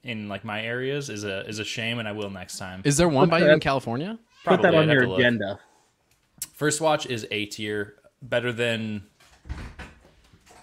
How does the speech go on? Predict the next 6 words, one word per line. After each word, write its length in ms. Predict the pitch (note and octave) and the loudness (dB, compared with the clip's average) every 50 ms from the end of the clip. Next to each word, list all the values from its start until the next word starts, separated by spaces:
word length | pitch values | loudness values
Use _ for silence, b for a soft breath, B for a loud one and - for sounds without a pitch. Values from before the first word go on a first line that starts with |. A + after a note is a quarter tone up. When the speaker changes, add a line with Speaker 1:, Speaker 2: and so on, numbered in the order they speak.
| _ _ _ _ _ _ _ _ _ _ - - | _ _ _ _ _ _ _ _ _ _ -10 -6
Speaker 1:
uh, 720 | D3+ D3 C#3+ C#3 C3+ C3 B2 A#2+ A#2 A#2 A#2 A2+ A2 G#2+ | -2 0 0 0 0 0 0 0 0 0 0 0 -2 -2
Dave 160 | G#2+ B2 B2+ A#2+ | 0 -2 -2 2
and 80 | B2 | 2
Buster's 240 | A#2+ A2+ - A#2+ A2 | 2 2 2 -2 -8
for 100 | - A#2 | -8 -10
sure. 840 | - - - - B2 B2 B2 A#2+ A#2+ A#2+ A#2+ A#2+ A#2+ A#2+ A#2 A#2 A2+ | -10 -10 -8 -4 0 2 4 4 4 4 4 4 2 2 0 -2 -4